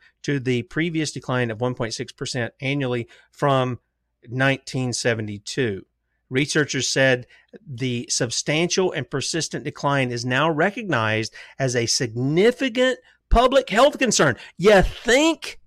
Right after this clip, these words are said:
It's not just a, a, a public health concern. It is a national security concern, a real one, one that's out in the open, not hidden by, you know, judges who want to keep things sealed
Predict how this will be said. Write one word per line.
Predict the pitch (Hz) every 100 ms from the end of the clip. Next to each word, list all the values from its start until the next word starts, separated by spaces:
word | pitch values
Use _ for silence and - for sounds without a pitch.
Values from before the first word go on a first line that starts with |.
| - _ _ _ _ _ _ _ _ _ _ _ _ _ _ _ _ _ -
It's | 180 262
not | 302 302
just | 190 175 -
a, | 196 185 127 - _ _
a, | 160 156 175
a |
public | - 240 247 247
health | - 220 233
concern. | 175 - 123 101 - _
It | 226
is | 254 202
a | 165
national | 143 143 180 - 156 139 120 -
security | - 156 - 165 151 110 92
concern, | - 110 - 90 - _ _ _ _ _ _ _
a | 175
real | 160 240 175
one, | 113 95 - _ _ _
one | 147 202
that's | 208 196
out | 180 202
in |
the | 196 190
open, | 180 120
not | 120 180
hidden | 180 226 226 226 214 - -
by, | 147 151 151 151 143 _
you | 170
know, | 147 139 135
judges | 127 160 170 180 165
who | 165
want | 156
to | 156
keep | - 180
things | - 165 165
sealed | - 131 123 120 120